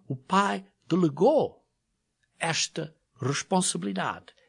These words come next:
este trabalho executivo ao Verbo,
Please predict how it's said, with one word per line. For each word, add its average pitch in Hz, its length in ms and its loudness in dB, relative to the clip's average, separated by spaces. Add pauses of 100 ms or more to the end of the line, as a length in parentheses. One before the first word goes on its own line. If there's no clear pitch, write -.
(260)
este - 460 -4
trabalho 165 760 -2
executivo - 1080 -6 (1000)
ao 123 200 -2
Verbo, - 520 -10